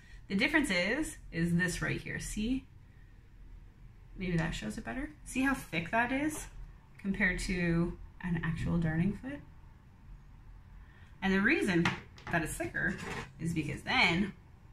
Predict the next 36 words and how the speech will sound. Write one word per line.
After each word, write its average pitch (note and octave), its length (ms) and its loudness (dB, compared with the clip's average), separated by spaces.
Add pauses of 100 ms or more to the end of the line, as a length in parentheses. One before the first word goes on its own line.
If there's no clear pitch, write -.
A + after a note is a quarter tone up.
(340)
you E3+ 200 2
get E3 100 -2
to E3 80 6
u-, E3 340 4 (160)
use E3+ 440 4
a E3 80 4
ruler E3 440 4
to E3 140 -2
do G3 140 2
ruler G#3 360 0
work. A#2+ 280 -2 (400)
So F#3 540 2 (2000)
to G3+ 100 -2
do A3+ 160 2
this, F#3 380 2
this G#3 240 0
would B3+ 100 0
be B3 140 4
on A#3 160 6
your B3 100 4
machine. G#3+ 380 4
You F#3+ 120 4
would F#3 120 2
drop F3+ 240 6
your A#3 80 0
feed G#3+ 220 0
dog, D3 260 2
so E3 120 -2
it's D#3+ 100 0
the D#3+ 60 -2
same F#3 260 2
as G#3+ 160 2
free A#3 200 0
motion A3+ 380 2
quilting, D#3 520 -2 (500)
right? A3 280 0